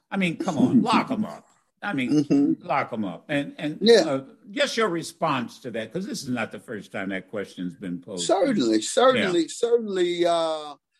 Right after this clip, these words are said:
Speaker 2: uh, those who are profiting <laughs> from the imprisonment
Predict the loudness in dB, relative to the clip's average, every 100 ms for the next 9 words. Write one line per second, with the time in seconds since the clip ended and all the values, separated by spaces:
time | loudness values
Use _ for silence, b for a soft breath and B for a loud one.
0 | _ _ -16 -12 -12 -4 0 0 0 -4
1 | -2 0 0 -2 -4 -4 -4 -4 -4 -6
2 | -2 0 0 2 0 0 0 0 0 -6
3 | -8 -6 -8